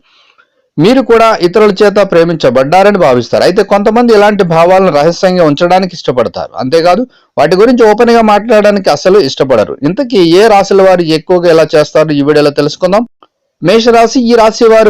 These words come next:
ప్రేమ విషయంలో సౌకర్యవంతంగా ఉంటారు. వీరు ప్రేమ విషయంలో చాలా సరదాగా ఉంటారు. మేషరాశి వారు ప్రేమలో ఆ దశకు చేరుకోవడానికి తమ భాగస్వామి విషయంలో నమ్మకాన్ని మరియు ప్రేమను గెలుచుకునేందుకు ఎంత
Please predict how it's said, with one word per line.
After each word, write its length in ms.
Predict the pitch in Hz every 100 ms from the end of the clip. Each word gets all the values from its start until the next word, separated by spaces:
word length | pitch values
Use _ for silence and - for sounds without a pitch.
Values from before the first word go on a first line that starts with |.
| 202
ప్రేమ 180 | 214 214 208
విషయంలో 340 | 196 208 208 196 190
సౌకర్యవంతంగా 800 | 180 202 196 196 185 190 190 185
ఉంటారు. 320 | 180 185 190 214 170
వీరు 180 | 170 175
ప్రేమ 160 | 170 180 180
విషయంలో 320 | 185 190 180 170
చాలా 160 | 156 151 -
సరదాగా 420 | 156 165 175 175 170
ఉంటారు. 280 | 170 180 233 - _ _ -
మేషరాశి 440 | 156 208 214 208 208
వారు 180 | 214 240 202
ప్రేమలో 380 | 185 190 190 196 147
ఆ 20 | 156
దశకు 280 | 165 - 202 196
చేరుకోవడానికి 680 | 185 180 185 175 190 214 202 180
తమ 120 | 160 143
భాగస్వామి 500 | 160 180 - 180 175
విషయంలో 340 | 165 185 170 165 131
నమ్మకాన్ని 520 | 147 165 180 180 190
మరియు 180 | 156 143 139
ప్రేమను 320 | 143 160 160 127
గెలుచుకునేందుకు 720 | 135 151 - 175 185 190 220 240 - _ _ 113
ఎంత 140 | 156